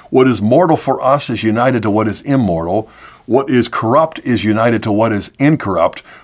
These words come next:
What is in the process of dying is united to his own resurrected and divinized humanity. And so there is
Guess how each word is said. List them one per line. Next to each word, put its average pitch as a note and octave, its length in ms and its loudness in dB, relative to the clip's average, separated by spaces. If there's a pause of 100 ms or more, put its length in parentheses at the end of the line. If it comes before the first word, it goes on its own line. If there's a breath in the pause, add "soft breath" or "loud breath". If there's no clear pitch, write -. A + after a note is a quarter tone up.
(100)
What B2+ 220 2
is B2+ 320 0
in A#2 100 -2
the G#2 80 0
process D3 560 0
of F#2 200 -4
dying A2+ 580 0 (280 loud breath)
is B2 460 0
united A#2+ 640 0
to C3 160 0
his A2+ 280 0
own A#2+ 360 2
resurrected G#2+ 840 -2
and G2 160 -6
divinized G#2 580 -4
humanity. G2 640 -4 (600 soft breath)
And C#3+ 140 2
so D3+ 200 4
there D3+ 240 4
is F3 400 0